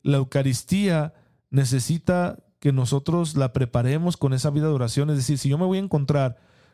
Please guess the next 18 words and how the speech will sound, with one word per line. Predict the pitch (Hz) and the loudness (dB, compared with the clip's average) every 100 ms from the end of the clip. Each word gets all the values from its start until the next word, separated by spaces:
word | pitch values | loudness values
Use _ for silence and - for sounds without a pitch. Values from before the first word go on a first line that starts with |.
| - | 2
con | 147 139 | 2 2
Jesús | 135 180 190 | -2 0 0
en | 160 | 0
la | |
Eucaristía | 131 123 120 - 127 | 0 0 -2 0 0
y | |
voy | 123 156 | 2 0
a | 175 | 0
comulgarlo, | 170 147 127 131 143 117 107 | 0 2 0 0 0 0 0
voy | 135 | 0
a | |
recibirlo | 170 156 139 143 151 | 0 0 0 0 -2
sacramentalmente, | 135 127 117 113 131 131 127 110 110 - _ _ _ _ - | -2 -2 0 0 0 0 0 -2 -6 -10 _ _ _ _ 0
tengo | 143 160 | 2 2
que | 165 | -2
prepararme | 165 147 123 165 214 156 | -2 0 0 2 0 -2
con | - 117 | 0 0
oración | 110 101 117 107 | 0 -2 0 -2